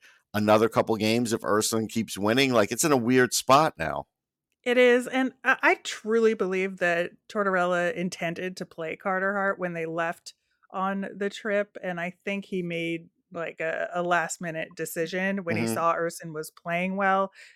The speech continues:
Speaker 2: especially in that game against L A. I, I feel like Carter Hart would have been the logical guy to play against the Ducks just to, you know, get him back into it against maybe an easier, slightly easier team.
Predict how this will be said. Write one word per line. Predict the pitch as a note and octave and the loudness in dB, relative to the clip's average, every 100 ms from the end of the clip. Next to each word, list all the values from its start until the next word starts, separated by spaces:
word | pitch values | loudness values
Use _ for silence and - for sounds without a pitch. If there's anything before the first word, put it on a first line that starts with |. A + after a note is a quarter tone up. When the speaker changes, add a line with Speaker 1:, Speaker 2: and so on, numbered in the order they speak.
| - | -8
Speaker 2:
especially | F3+ - E3+ - F3+ F3 E3 E3 | -8 -2 -2 -2 -2 0 0 -4
in | - F3 E3+ D#3+ D#3 - | -4 -4 -4 -6 -8 -6
that | E3 D#3+ E3+ | -4 -4 -4
game | E3+ E3 E3 D#3+ | -8 -6 -8 -10
against | D#3+ D#3+ D#3 D#3+ - - - | -6 -4 -4 -6 -10 -10 -8
L | E3 E3 F3 | -2 0 4
A. | B3+ F3+ F#3 F#3 - - _ | 6 6 4 0 -14 -20 _
I, | G3+ F#3 | -2 2
I | G#3 | 2
feel | G#3 A#3+ A3+ | 4 4 6
like | G3+ F#3 - - | 6 4 -2 -2
Carter | A#3+ A#3 G#3 | 4 6 6
Hart | G3 F3+ | 4 4
would | F3+ F#3 | 4 4
have | F#3 | 4
been | F#3 F#3 | 2 0
the | F3 | 0
logical | E3 E3 - E3+ E3 | 0 -2 -4 -2 -2
guy | D#3+ D#3+ | 0 -2
to | E3 | -4
play | - - C4+ A3+ F3 F3+ F3+ | -8 -2 2 4 2 0 -6
against | F#3+ F3+ E3+ E3+ - - | -4 -2 -2 -6 -12 -10
the | |
Ducks | E3 E3+ E3+ - - | -2 0 0 -4 -12
just | - F#3 - | -8 -8 -4
to, | F#3+ E3+ D#3+ D#3+ _ _ _ | 0 2 0 -2 _ _ _
you | |
know, | G3 E3+ | 0 2
get | F#3+ F#3+ | 4 6
him | F#3 | 6
back | F3+ E3+ B3 | 4 2 0
into | B3 - A3 | 0 0 0
it | G3+ | 0
against | F#3 F3+ F3 - | 0 -2 -4 -4
maybe | F#3+ F3 E3+ | -4 -4 -4
an | E3 | -6
easier, | F3 F3+ F3+ E3 E3 | -6 -6 -6 -8 -6
slightly | - F3+ F3+ | -2 -2 0
easier | F3+ F3+ F3 D#3+ | -2 -2 -4 -6
team. | D#3+ A#3+ A3+ G#3 G3 | -8 -6 -4 -4 -4